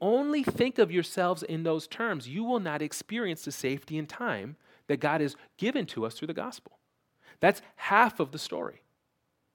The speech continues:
That's just the first act of the movie. So how do you primarily think about yourself? Is it only through the lens of your brokenness? Is it only through the lens of your sin? Is it only through the lens of your recent failures? Is it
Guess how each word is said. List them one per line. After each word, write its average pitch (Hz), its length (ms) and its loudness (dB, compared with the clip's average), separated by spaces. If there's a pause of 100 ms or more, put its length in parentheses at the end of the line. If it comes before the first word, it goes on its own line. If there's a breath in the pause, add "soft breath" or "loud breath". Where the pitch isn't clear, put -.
(280)
That's 185 180 2
just 220 160 -2
the - 140 6 (120)
first - 480 0
act 185 280 2
of 151 60 2
the 147 60 2
movie. 196 380 -2 (2000 soft breath)
So 185 220 2 (100)
how 233 160 4
do 277 100 4
you 277 140 4
primarily 226 1000 0 (160)
think 220 320 -2
about 165 340 0
yourself? - 680 -12 (800)
Is 135 100 -2
it 139 160 -2 (500 soft breath)
only 226 440 2
through 220 220 -2
the 202 120 6
lens 196 280 4
of 180 100 0
your 190 100 2
brokenness? 160 460 -2
Is 120 160 -4
it 123 80 -4 (120)
only 226 440 2
through 220 180 -4
the 202 100 6
lens 196 240 2
of 175 120 -2
your 170 100 0
sin? 143 220 -2
Is 117 140 -2
it 131 100 -2 (100)
only 220 400 4
through 220 160 -2
the 190 100 6
lens 190 240 4
of 160 140 2
your 156 120 4
recent 180 420 0
failures? 170 500 0
Is 147 160 0
it - 160 -2